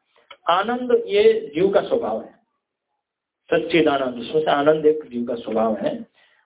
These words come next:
उसके बिना वो नहीं रह सकता है। और क्योंकि जीव जीव है, चित है, चेतना है,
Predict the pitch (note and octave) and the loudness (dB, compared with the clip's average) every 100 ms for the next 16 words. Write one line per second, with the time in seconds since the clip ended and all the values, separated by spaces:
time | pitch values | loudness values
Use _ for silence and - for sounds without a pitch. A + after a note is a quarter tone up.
0 | - G3 G3+ A#3 A3+ A3+ G#3+ F#3+ G3+ D3+ | 2 2 4 2 4 0 0 -6 -6 -6
1 | - C3 - C3 C3 G#3 A3 - - _ | -6 -14 -12 -8 -6 -6 -8 -16 -20 _
2 | _ - - D3+ G3 G#3+ A#3 B3 - E3+ | _ -20 0 2 2 2 2 2 0 0
3 | A#3+ A#3 E3 A#3+ A#3+ E3+ F#3 - G#3 A#3 | 2 2 2 2 2 2 -2 -6 -10 -10
4 | C#3+ E3 D#3+ E3 F3 F3 B2 C#3 - | -6 -6 -2 -2 0 -2 -4 -6 -12